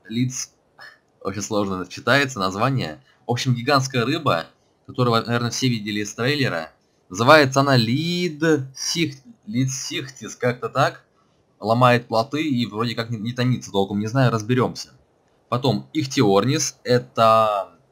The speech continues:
типа пеликана, чайки, которая будет за вас добывать рыбу, будет вам переносить ее с каким-то небольшим эффектом. Я только не понял, что за эффект, мы разберемся. И новое также животное — игуанодон, типа паразавра, но со своими способностями.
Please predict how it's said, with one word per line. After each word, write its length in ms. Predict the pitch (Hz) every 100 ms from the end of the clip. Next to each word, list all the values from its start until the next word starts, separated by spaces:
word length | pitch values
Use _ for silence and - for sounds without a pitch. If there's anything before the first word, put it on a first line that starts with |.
| _ _ _ _ _ _
типа 240 | 131 127
пеликана, 580 | - 113 101 98 101 120
чайки, 380 | 123 107 101 123
которая 380 | 127 127 120 113
будет 340 | 123 127 -
за 120 | 117
вас 220 | 113 107
добывать 360 | 98 104 104 -
рыбу, 420 | 104 131 156 180 _ _ _
будет 200 | 123 127
вам 220 | 120 113
переносить 400 | - 120 113 -
ее 100 | 143
с 60 | 139
каким-то 300 | 131 139 131
небольшим 420 | 113 110 - 131 131
эффектом. 500 | 127 - 120 - -
Я 80 |
только 180 | - -
не 120 | 110
понял, 440 | 107 127 123 101 -
что 180 | - 107
за 120 | 113
эффект, 240 | 151 -
мы 100 | 107
разберемся. 720 | 101 92 87 95 127 175 175 _ _ _ -
И 160 | 214
новое 520 | 185 175 160 127 101 - -
также 220 | 117 117
животное — 400 | 120 139 127 117
игуанодон, 840 | - 127 117 117 120 151 170 139 - _ _ _ _ _
типа 180 | - 202
паразавра, 680 | 190 170 165 147 180 160 101
но 220 | 110 160
со 140 | -
своими 240 | 131 110 123
способностями. 640 | 127 - 117 92 -